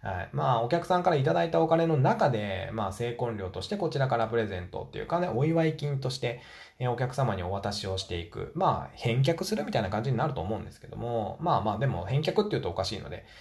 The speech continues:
まあ、お祝い金みたいな感じでね、こっちからお金をプレゼントしてあげる、られるような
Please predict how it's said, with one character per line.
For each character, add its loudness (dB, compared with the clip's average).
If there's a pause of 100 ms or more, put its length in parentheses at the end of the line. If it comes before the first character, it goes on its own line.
(340)
ま 4
あ、 6
お 6
祝 2
い -4
金 4
み 2
た -2
い -2
な -6
感 -8
じ -10
で -6
ね、 2
こ -2
っ -2
ち -10
か 2
ら 2
お 0
金 -2
を -4
プ -8
レ -2
ゼ -4
ン -6
ト -12
し -10
て -8
あ -6
げ 0
る、 2
ら 6
れ 6
る 2
よ 8
う 2
な -6